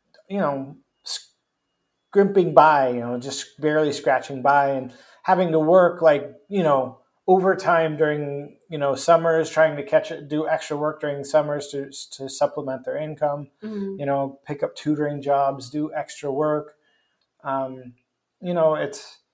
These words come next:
Speaker 1: a-, and, and this is a professional job. This is
Speaker 2: Mm-hmm.
Speaker 1: considered a white collar work.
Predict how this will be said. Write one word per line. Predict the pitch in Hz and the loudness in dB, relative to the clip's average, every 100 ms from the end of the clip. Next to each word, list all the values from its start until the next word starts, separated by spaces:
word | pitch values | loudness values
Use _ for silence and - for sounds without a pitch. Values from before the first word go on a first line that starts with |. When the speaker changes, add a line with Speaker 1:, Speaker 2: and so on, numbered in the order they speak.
| _ _ _ _ _ - | _ _ _ _ _ -10
Speaker 1:
a-, | |
and, | 180 - 196 185 175 - | -6 -2 -2 -2 -4 -6
and | 175 175 | -2 2
this | 254 339 | 2 2
is | 269 | 2
a | 180 | 2
professional | 170 - 233 233 135 117 | 2 4 4 4 -4 -8
job. | 117 113 113 - - | -8 -8 -8 -12 -12
This | 220 185 226 | -10 -4 -2
is | |
Speaker 2:
Mm-hmm. | 226 | -2
Speaker 1:
considered | 202 196 170 | -2 -2 -2
a | 139 | -4
white | 123 170 208 | 2 4 4
collar | - 135 127 123 | 0 -6 -6 -8
work. | 117 - | -12 -14